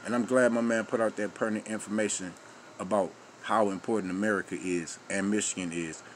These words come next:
and the truth about the matter of a lot of shit that these dumbass motherfuckers don't know how to go research, 'cause they let anybody sell 'em anything and shit as long as they get high and suck a dick and put a couple dollars in their pocket.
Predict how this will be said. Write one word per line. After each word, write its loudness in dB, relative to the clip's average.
and 0
the -2
truth 0
about 0
the -10
matter 2
of -4
a -6
lot 2
of -6
shit -6
that -4
these 0
dumbass 2
motherfuckers -4
don't 0
know 0
how 0
to -4
go -4
research, -4
'cause -10
they -4
let -2
anybody -2
sell -2
'em -4
anything -6
and -10
shit -8
as -14
long -4
as -8
they -4
get -6
high -6
and -8
suck -8
a -12
dick -8
and -10
put -12
a -12
couple -14
dollars -6
in -14
their -14
pocket. -10